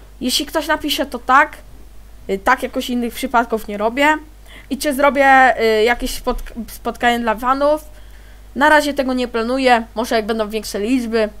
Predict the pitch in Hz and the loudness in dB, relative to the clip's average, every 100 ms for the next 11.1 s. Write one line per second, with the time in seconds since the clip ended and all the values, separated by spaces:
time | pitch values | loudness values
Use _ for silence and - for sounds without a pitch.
0 | - - - - - 220 220 - 208 214 | -20 -20 -20 -12 -8 -6 -4 0 0 -2
1 | - 202 196 196 254 - 220 208 208 208 | -6 -6 -6 -8 -8 2 2 2 -2 -6
2 | 202 202 - - - - - - - - | -4 -6 -8 -20 -20 -18 -16 -16 -12 -10
3 | 170 466 427 262 - 226 214 208 214 214 | -4 2 2 2 0 -8 -6 -4 0 0
4 | 214 214 208 196 - 240 302 - - - | 0 -2 -2 -2 -4 -6 -6 -10 -20 -20
5 | - - - - 349 - - 294 285 - | -20 -20 -20 -2 -2 -2 -2 -2 -2 -4
6 | 247 233 240 214 240 247 226 214 220 226 | -2 2 4 4 4 2 4 2 0 -8
7 | - 226 226 196 285 302 - - 262 - | 2 2 2 0 0 -4 -4 -6 -6 -8
8 | - - 285 262 - - 240 233 - 240 | -10 0 2 2 0 2 2 2 -6 -4
9 | 214 208 214 214 196 214 214 208 254 - | 0 0 -2 -6 0 2 2 -2 -8 -6
10 | 233 214 196 208 208 202 - 208 202 208 | -6 -6 -4 -2 -2 -4 -4 -6 0 2
11 | 285 | 2